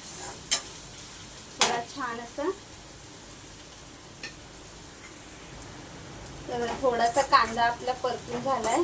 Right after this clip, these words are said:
अजून, अ, एका मिनिटासाठी आपल्याला ह्याच्यामध्ये कांदा परतून घ्यायचा आहे छान असा. थोडासा अजून कलर चेंज करायचा आहे,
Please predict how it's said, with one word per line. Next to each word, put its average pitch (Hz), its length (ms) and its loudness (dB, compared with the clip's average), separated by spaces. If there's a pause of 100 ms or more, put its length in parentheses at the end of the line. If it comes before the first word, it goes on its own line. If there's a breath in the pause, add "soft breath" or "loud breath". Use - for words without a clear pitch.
(560)
अजून, 285 440 6
अ, 285 140 6 (560)
एका 330 340 6
मिनिटासाठी 302 560 6
आपल्याला 262 360 4
ह्याच्यामध्ये 262 480 0
कांदा 233 340 2
परतून 247 400 4
घ्यायचा 254 360 2
आहे 233 80 4
छान 220 280 2
असा. 269 300 0 (1080)
थोडासा 233 580 2
अजून 233 240 -2
कलर 247 260 -2
चेंज 233 340 -4
करायचा 208 420 -2
आहे, 294 100 0